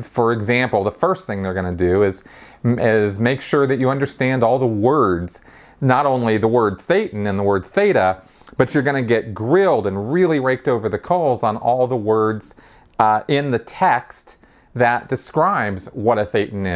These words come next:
is and what Theta is. And you're gonna, um, then there, you know, if, if that, i-, if you clear all the words, right, you look 'em all up in dictionaries and you use 'em in sentences and, and you really get a good grasp on what this thing is saying to you,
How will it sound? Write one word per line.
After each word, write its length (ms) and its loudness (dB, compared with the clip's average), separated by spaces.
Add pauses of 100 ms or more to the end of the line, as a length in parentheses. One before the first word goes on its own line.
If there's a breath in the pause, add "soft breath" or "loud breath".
is 200 -8
and 260 -2
what 160 0
Theta 440 0
is. 360 -2
And 180 -2
you're 140 0
gonna, 340 -2 (360 loud breath)
um, 600 0
then 500 0
there, 480 2
you 80 -2
know, 140 2
if, 160 -2
if 240 -2
that, 340 0 (180)
i-, 60 0
if 260 0
you 120 0
clear 380 2
all 580 2
the 100 -2
words, 500 -2
right, 160 0
you 80 -6
look 140 0
'em 140 -2
all 300 2
up 120 -2
in 140 -6
dictionaries 600 -6
and 140 -2
you 140 -6 (400 loud breath)
use 180 2
'em 80 -2
in 80 -2
sentences 720 0
and, 160 -2
and 200 0
you 100 4
really 360 2
get 340 -2
a 60 2
good 380 0
grasp 520 0
on 200 -2
what 180 0
this 220 -2
thing 180 -4
is 160 -4
saying 360 -2
to 120 -4
you, 340 0